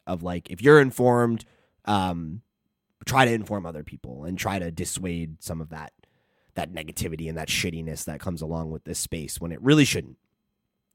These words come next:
Uh, then the last thing on my list was, at your, uh, suggestion, I did, uh, start watching Mythic Quest.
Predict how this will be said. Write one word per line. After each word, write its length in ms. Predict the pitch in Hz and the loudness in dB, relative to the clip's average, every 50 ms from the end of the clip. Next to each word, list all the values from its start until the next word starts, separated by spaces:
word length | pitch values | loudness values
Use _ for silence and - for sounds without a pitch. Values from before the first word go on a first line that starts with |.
| _ _ - _ _ _ _ _ _ _ _ _ _ _ - | _ _ -20 _ _ _ _ _ _ _ _ _ _ _ 6
Uh, 280 | 135 139 131 127 131 | 10 12 12 12 10
then 120 | 131 147 156 | 8 4 4
the 80 | 143 | 6
last 260 | 156 170 185 196 - | 8 10 10 10 10
thing 140 | - 180 156 | 8 8 8
on 80 | 147 139 | 8 8
my 120 | 131 127 | 8 8
list 360 | 120 123 127 120 113 - - | 8 8 8 8 8 6 0
was, 400 | 131 123 131 123 120 117 117 110 - - | 6 8 10 12 12 12 10 8 4 2
at 280 | - 139 147 - - 131 | 6 6 6 6 4 0
your, 640 | 127 131 131 127 127 127 123 120 120 117 113 110 _ _ - | 4 6 8 8 8 8 8 8 6 4 4 0 _ _ 0
uh, 220 | 107 113 107 107 | 2 4 4 4
suggestion, 960 | - - 127 120 110 - 120 113 113 - - - - 110 104 101 98 98 98 - | 4 2 0 0 4 4 4 4 6 2 0 0 0 2 2 2 0 -2 -2 -4
I 180 | - 101 101 104 | -2 0 0 0
did, 500 | 104 98 110 110 107 107 101 98 95 - - | 2 2 2 4 4 4 2 0 -4 -6 -2
uh, 420 | 101 104 101 98 95 95 90 90 | 0 0 2 2 2 0 0 0
start 380 | - - - 110 104 107 73 92 | -2 0 2 2 2 2 2 0
watching 500 | 98 98 98 - - 104 98 95 95 101 | 0 0 0 0 0 -2 0 0 2 2
Mythic 240 | 143 - - - | 2 2 2 -4
Quest. 380 | - - 78 - - - - - | -4 -6 -8 -8 -10 -12 -14 -14